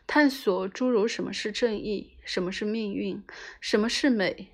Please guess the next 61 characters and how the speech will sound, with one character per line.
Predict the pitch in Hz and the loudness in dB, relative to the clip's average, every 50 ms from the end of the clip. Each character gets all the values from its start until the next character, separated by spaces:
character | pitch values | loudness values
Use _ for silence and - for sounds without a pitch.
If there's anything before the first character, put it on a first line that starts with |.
| - | -16
什 | - - - 196 | -12 -10 -6 -4
么 | 180 185 | -4 -4
是 | 196 - 220 | -4 -4 -4
上 | 202 - 254 240 226 202 196 | -2 -2 -2 -2 -4 -4 -6
帝。 | - 202 185 - - - _ - - - - - _ - | -4 -6 -6 -6 -8 -14 _ -20 -20 -20 -20 -14 _ 2
当 | - 220 220 214 | 4 4 4 4
然， | 202 190 190 196 208 | 4 4 4 4 4
我 | 202 180 | 2 2
们 | 190 214 | 2 2
也 | 208 - | 0 0
争 | 196 - 208 202 214 | 0 -2 -2 -2 0
论 | 208 196 | -2 -2
巴 | 196 202 208 | -2 -2 0
勒 | 208 190 190 | 0 -2 -2
斯 | - - 220 | -2 -4 -4
坦 | 220 - 196 - - | -4 -2 -4 -4 -4
问 | - 208 202 196 | -4 -4 -4 -6
题、 | 196 - - - - 208 196 - _ - | -6 -8 -10 -10 -10 -10 -14 -16 _ -6
童 | - 185 180 190 | 0 0 0 2
话 | 208 214 208 | 2 0 0
问 | 202 202 196 180 - | 2 0 0 -2 -4
题、 | - - - - - - - - - - - - _ - | -10 -10 -8 -8 -8 -8 -10 -12 -18 -18 -18 -12 _ 4
政 | - 277 254 | 6 6 6
党 | - - - - | 6 2 0 0
问 | 214 208 202 202 | -2 -4 -4 -6
题、 | - - - - - - 185 _ _ _ - | -8 -12 -14 -12 -12 -12 -14 _ _ _ -2
文 | 196 185 214 254 | 0 0 0 0
学 | - - 175 185 | 2 2 2 2
问 | 190 190 190 - | 2 0 -4 -6
题、 | - - - - - - - - - - - - - - - - | -8 -10 -10 -10 -10 -10 -12 -14 -20 -20 -18 -18 -18 -18 -14 -4
社 | - - 330 311 | 4 6 6 8
会 | 294 294 | 8 6
主 | 285 - 190 | 4 4 0
义 | 196 208 208 | 0 0 -2
问 | 214 220 214 202 | -2 -2 -4 -6
题， | - - - - - - 185 196 - | -8 -8 -8 -8 -8 -8 -8 -10 -12
或 | - - - 226 | -6 4 4 4
者 | 214 190 | 4 4
是 | 185 - 202 | -2 0 0
犹 | 190 151 143 196 | 0 0 0 -2
太 | - 220 208 | -2 -2 -2
人 | 190 175 170 | 0 0 -2
的 | 175 170 | -2 -6
不 | - - - | -8 -10 -10
幸。 | 180 - - - 202 196 - - 208 _ _ _ - - - - - - - - - - - - | -10 -10 -8 -6 -6 -6 -6 -8 -12 _ _ _ -20 -20 -20 -18 -14 -14 -14 -14 -14 -20 -8 2
哈 | - 277 277 | 8 8 10
亚、 | 269 277 269 254 226 208 202 | 10 10 6 6 4 2 0
范 | 196 - - 269 254 226 | 0 2 2 4 4 4
尼 | 202 196 | 4 4
亚 | 208 208 202 | 4 2 0
和 | 196 - 208 | 0 -2 -4
他 | 196 - 202 | -2 0 0
们 | 202 202 | 0 0
的 | 196 185 | -2 -4
朋 | 180 - 185 180 196 | -4 -2 -2 0 0
友 | 196 185 180 - 196 196 - - | 0 0 -2 -4 -6 -8 -8 -2
特 | - 247 226 | -2 0 0
别 | 190 185 | 0 -2
好 | - - 190 180 | 0 0 -2 -2
争 | - - 202 208 208 | 0 -2 -4 -2 -2
论， | 208 208 180 - 214 - | -2 -2 -2 -2 -6 -12